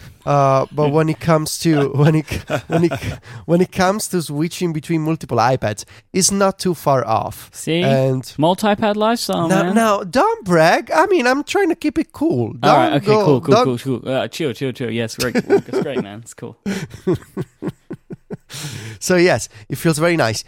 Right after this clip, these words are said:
Speaker 1: The smaller bezels are super awesome.
Speaker 2: Yep.
Speaker 1: Uh, when you're holding the iPad in portrait, it feels like they sort of disappear into your hands. Uh, so yeah, another thumbs up. I mean, there's, there's nothing really bad about this iPad. In fact, everything's better.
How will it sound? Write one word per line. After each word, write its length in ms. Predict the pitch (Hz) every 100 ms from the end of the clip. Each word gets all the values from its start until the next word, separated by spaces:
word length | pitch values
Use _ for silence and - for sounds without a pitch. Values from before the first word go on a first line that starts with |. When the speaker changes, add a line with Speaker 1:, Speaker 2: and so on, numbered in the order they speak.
| -
Speaker 1:
The 840 | - 120 139 139 135 127 123 120 123
smaller 420 | - 151 156 165
bezels 480 | 143 143 143 180 - - _ _
are 340 | 117 117 110 - -
super 400 | - 139 127 117
awesome. 460 | 110 - 214 277 -
Speaker 2:
Yep. 180 | 165 - 143
Speaker 1:
Uh, 340 | 147 143 127
when 200 | 143 151
you're 120 | 151
holding 400 | 120 156 156 151
the 80 | 143
iPad 220 | 143 139
in 100 | 127
portrait, 460 | 123 151 - 160 -
it 140 | 175
feels 420 | - - 196 180 175
like 180 | 147
they 100 | 127
sort 200 | 123 147
of 80 | 117
disappear 540 | 123 131 120 127 139 160
into 260 | 156 143
your 220 | 131 117
hands. 480 | 113 147 226 294 - - _ _ _ -
Uh, 340 | 135 135 135 - _ _ _ _ -
so 160 | 202
yeah, 260 | 196 233 -
another 340 | 147 175 180
thumbs 340 | 180 202 202 -
up. 260 | 254 - -
I 80 | 160
mean, 260 | 202 180 156
there's, 220 | 175 -
there's 340 | 180 202 214
nothing 560 | 240 339 427 403 240 208
really 260 | 247 226
bad 520 | 156 104 143 208 110 120
about 260 | 120 123
this 140 | 120 131
iPad. 340 | 117 123 120
In 120 | 139
fact, 240 | 151 220 208
everything's 420 | 220 269 240 190
better. 400 | 165 190 101